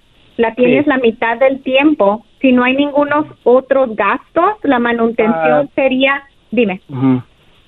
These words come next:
Speaker 2: Sí, no,
Speaker 1: ¿Tienes
Speaker 2: pues,
Speaker 1: otros
Speaker 2: guardería,
Speaker 1: hijos?
Speaker 2: por ejemplo, no, guardería yo a veces la pago, que son como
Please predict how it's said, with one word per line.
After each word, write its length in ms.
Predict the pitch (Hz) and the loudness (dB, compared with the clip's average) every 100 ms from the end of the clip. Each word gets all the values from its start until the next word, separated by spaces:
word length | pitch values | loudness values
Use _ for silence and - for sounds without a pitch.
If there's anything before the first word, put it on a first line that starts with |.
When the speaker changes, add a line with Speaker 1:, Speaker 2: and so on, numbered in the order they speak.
| - | -4
Speaker 2:
Sí, 140 | 202 | 0
no, 120 | 190 190 | 2 2
Speaker 1:
¿Tienes 220 | 262 180 | 2 0
Speaker 2:
pues, 40 | 185 | -2
Speaker 1:
otros 140 | 277 | 0
Speaker 2:
guardería, 320 | 220 165 156 180 | 0 0 2 2
Speaker 1:
hijos? 80 | 190 | 2
Speaker 2:
por 100 | 190 | 0
ejemplo, 560 | 170 175 180 185 180 165 160 | 0 0 2 2 2 -2 -2
no, 220 | 214 156 | 0 0
guardería 680 | 135 160 156 156 151 185 208 | 0 0 2 0 2 2 2
yo 260 | 185 165 165 | 0 2 4
a 40 | |
veces 200 | 160 156 - | 2 -2 -2
la 140 | 160 | 0
pago, 360 | - 156 175 208 | 0 0 2 0
que 120 | - | -2
son 120 | 147 135 | -6 -4
como 380 | 160 156 135 | -2 0 0